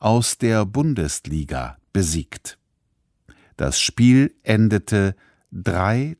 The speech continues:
zu zwei für Saarbrücken. Köln hat auch vorher schon viele Spiele verloren.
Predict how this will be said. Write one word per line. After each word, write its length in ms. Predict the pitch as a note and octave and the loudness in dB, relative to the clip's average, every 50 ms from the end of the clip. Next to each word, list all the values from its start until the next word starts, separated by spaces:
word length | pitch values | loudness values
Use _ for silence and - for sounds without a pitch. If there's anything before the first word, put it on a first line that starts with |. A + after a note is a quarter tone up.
| _ | _
zu 240 | - - - F2+ D2 | -10 -6 -6 -6 -4
zwei 720 | - - - - - G2 F2 E2 E2+ E2+ F2+ G2+ A2+ A2+ - _ _ _ _ _ | -4 -4 -4 -2 0 0 2 2 2 2 0 -2 -4 -6 -12 _ _ _ _ _
für 500 | _ - - - A2 G#2 G#2+ G#2 G#2 A2 | _ -6 -2 0 2 2 2 2 2 0
Saarbrücken. 760 | G2+ G2+ A#2+ A#2 A#2+ B2+ - A2 F#2 - - - C#2 B1 - _ _ _ _ _ _ _ _ _ _ _ _ _ _ _ _ _ - _ _ _ _ _ _ - - _ _ _ _ | 0 0 0 0 -2 -2 -4 -4 -4 -4 -6 -6 -10 -10 -10 _ _ _ _ _ _ _ _ _ _ _ _ _ _ _ _ _ -20 _ _ _ _ _ _ -20 -20 _ _ _ _
Köln 580 | - B2+ A#2 G#2+ G#2 G#2+ A#2+ C3+ D3+ E3 F3 E3 - _ _ _ _ _ | 2 4 4 6 4 4 2 0 -2 -2 -6 -8 -12 _ _ _ _ _
hat 360 | - G#2 G#2 - - - - | -4 -2 -2 -2 -4 -4 0
auch 420 | G#2 G2+ G#2 G#2 - - - - - | 2 2 2 0 -2 -6 -14 -20 -20
vorher 720 | - - - - E3+ E3 D3+ G#2+ F2+ F2+ D#2 C#2+ C#2+ D2 | -16 -10 -4 -2 -2 0 0 0 0 0 0 -2 -2 -4
schon 500 | - - - F2+ F2 E2 F2 F2+ F2+ F2+ - _ _ _ _ | -6 -6 -4 -2 0 0 0 0 -2 -2 -6 _ _ _ _
viele 680 | - - - - A#2+ B2 B2 A#2+ A#2+ B2 B2+ B2+ A#2+ | -14 -8 -2 0 2 2 2 2 0 0 -2 -2 -2
Spiele 680 | - - - - G#2+ G2+ F2 D#2+ D2 D#2 D2+ C#2+ C2+ C2 | -4 -8 -8 -4 -2 -2 0 0 0 -2 -2 -4 -6 -8
verloren. 840 | - - - A2+ A#2 A#2 B2+ C3 A#2+ G2 C2+ C#2 C#2 G#1+ - - | -10 -4 -2 0 2 2 2 2 2 0 -2 -4 -8 -10 -12 -16